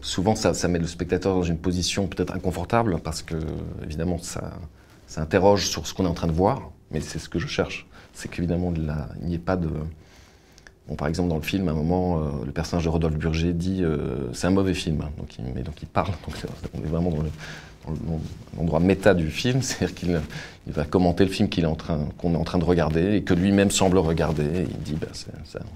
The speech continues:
on est dans un mauvais film. » Et il a raison, c'est-à-dire qu'en fait, quelque part, c'est un mauvais film. <laughs> C'est une série B, quoi.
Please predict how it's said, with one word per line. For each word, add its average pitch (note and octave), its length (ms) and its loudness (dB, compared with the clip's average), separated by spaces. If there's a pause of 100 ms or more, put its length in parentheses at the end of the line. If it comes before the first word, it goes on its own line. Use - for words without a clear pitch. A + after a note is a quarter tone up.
(180)
on F2+ 80 0
est G2+ 60 6
dans F#2+ 160 4
un F2 40 4
mauvais E2 220 0
film. » - 220 -8 (1000)
Et D2+ 60 -2
il D#2+ 200 2
a E2+ 60 6
raison, F2 260 4 (180)
c'est-à-dire D#2+ 260 -4
qu'en C#2+ 100 -6
fait, - 280 -4
quelque E2+ 240 0
part, E2 180 -4
c'est - 160 -8
un D#2+ 40 -2
mauvais D#2+ 200 -4
film. - 220 -10 (680)
<laughs> - 60 -6 (1600)
C'est - 240 -16
une F2+ 80 2
série F2+ 280 6
B, F2+ 180 4
quoi. - 240 -8